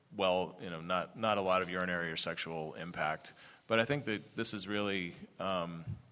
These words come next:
overall, the, a huge theme today is that, you know, the Gleason three plus four and higher is a more extensive disease, and, you know, if half of your patients still, uh, are gonna have positive disease, then, you know, then the salvage treatments after this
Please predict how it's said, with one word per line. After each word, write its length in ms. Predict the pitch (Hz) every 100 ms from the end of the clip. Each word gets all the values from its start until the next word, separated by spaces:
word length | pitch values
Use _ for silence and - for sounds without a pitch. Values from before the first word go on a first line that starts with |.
| - _
overall, 540 | 120 117 113 95 92 78
the, 240 | 87 76
a 40 | 95
huge 400 | 95 110 104 -
theme 280 | 104 101 95
today 360 | 82 85 85
is 280 | 82 90 85
that, 360 | 85 87 80 - - - -
you 100 | -
know, 100 | 92
the 80 | 92
Gleason 640 | 90 110 113 104 98 95 90 -
three 220 | - 110 107
plus 260 | 101 95
four 300 | - 101 101
and 100 | 92
higher 540 | 87 101 101 87 87 - - - - -
is 140 | -
a 40 | 104
more 200 | 98 104
extensive 480 | - 104 101 104
disease, 600 | 87 87 95 90 87 87 -
and, 320 | 95 87 80
you 60 | 85
know, 120 | 80
if 120 | 80
half 320 | - 101 101 -
of 100 | 98
your 120 | 92
patients 640 | 95 90 - 85 - -
still, 540 | - - 92 90 87 87 - - - - -
uh, 500 | - 50 50 50 50 - -
are 80 | 95
gonna 160 | 101
have 200 | 95 87
positive 600 | 85 90 90 85 82 78 - -
disease, 380 | 98 95 107 92
then, 280 | 110 113 110
you 80 | 92
know, 100 | 85
then 260 | 113 117
the 80 | 107
salvage 420 | 92 90 95 95
treatments 380 | - 101 85 87
after 220 | 90 85
this 280 | 87 85 -